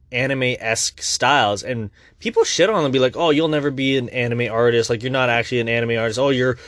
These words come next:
North American, you can't be an artist to do anime, oh, you're from, like, South America, wherever in the world, you can't do anime,"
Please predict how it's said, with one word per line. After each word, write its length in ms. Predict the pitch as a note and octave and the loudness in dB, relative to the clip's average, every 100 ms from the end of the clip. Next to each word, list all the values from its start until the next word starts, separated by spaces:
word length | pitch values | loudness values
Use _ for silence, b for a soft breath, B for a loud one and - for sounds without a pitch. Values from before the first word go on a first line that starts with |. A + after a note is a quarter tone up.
| B - | B -2
North 220 | D3 C3 | 0 0
American, 520 | A#2 A#2+ B2 - A#2 | 0 2 2 0 -2
you 80 | A#2 | -2
can't 300 | - B2+ G#2+ | -4 -4 -4
be 120 | A#2+ | -4
an 80 | A#2 | -4
artist 520 | A2 A2+ A2+ - - | -2 -2 -2 -4 -8
to 80 | A#2+ | -6
do 120 | A#2 | -2
anime, 520 | A2+ G#2+ A2 A2 A2 B B B - | -2 -2 -2 -2 -2 B B B -4
oh, 160 | A#2 | 0
you're 140 | A2+ G#2 | 0 0
from, 180 | A#2+ A#2 | 0 0
like, 260 | A2 G2 | -2 -4
South 300 | - - - | -2 0 0
America, 460 | G#2+ A#2 A#2 A#2 A2 | -2 -2 -2 0 0
wherever 420 | A2+ B2 A#2+ B2+ | 2 2 2 0
in 80 | A#2+ | 0
the 80 | A2 | 0
world, 420 | A2+ A#2 A2+ G#2 - _ _ _ _ - - - | 2 2 2 -2 -14 _ _ _ _ -20 -20 -8
you 140 | B2 | -6
can't 340 | - B2+ A2+ | 0 0 0
do 160 | G#2 A#2 | -6 -8
anime," 420 | G2 G#2+ F#2+ E2 | -2 0 0 -6